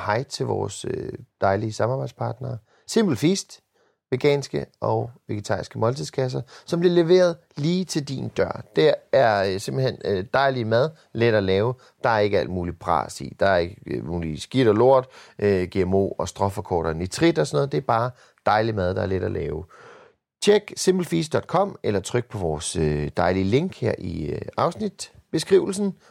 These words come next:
på dit device. Og hvis du så bruger rabatkoden real food,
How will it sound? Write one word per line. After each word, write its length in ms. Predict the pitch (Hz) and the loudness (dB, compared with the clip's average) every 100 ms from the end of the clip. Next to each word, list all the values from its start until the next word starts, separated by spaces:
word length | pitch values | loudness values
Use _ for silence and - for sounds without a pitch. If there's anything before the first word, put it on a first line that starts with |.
| _ | _
på 100 | 151 | -4
dit 220 | 139 - | -2 -4
device. 440 | 123 131 202 - - _ - - - | 0 2 0 -4 -16 _ -20 -20 -2
Og 360 | 160 180 185 175 | 4 6 6 2
hvis 140 | 165 | -2
du 100 | 175 | -2
så 120 | 180 | -2
bruger 300 | 170 160 175 | 2 4 4
rabatkoden 680 | 160 131 135 - 139 123 113 | 2 2 0 0 0 0 0
real 240 | 143 170 165 | 4 4 2
food, 440 | - 190 190 214 | -2 2 2 0